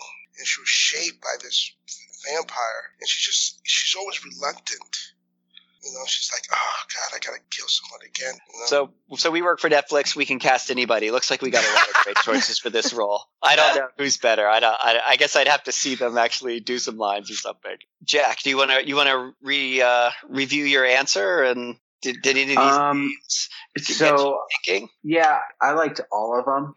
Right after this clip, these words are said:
Speaker 3: and I'll go, I'll go with, uh, Moretz. I did some Googling. She's got the right athletic build.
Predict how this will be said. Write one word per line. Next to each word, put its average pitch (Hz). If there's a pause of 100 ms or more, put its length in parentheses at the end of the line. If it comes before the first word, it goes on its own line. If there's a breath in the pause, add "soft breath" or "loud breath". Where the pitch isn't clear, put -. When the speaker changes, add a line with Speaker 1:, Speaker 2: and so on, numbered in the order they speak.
Speaker 3:
and 120
I'll 117
go, 117
I'll 120
go 120
with, 107 (200)
uh, 101
Moretz. 95
I 110 (140)
did 117
some 113
Googling. 101 (120)
She's -
got 110
the 113
right 107
athletic 101
build. 90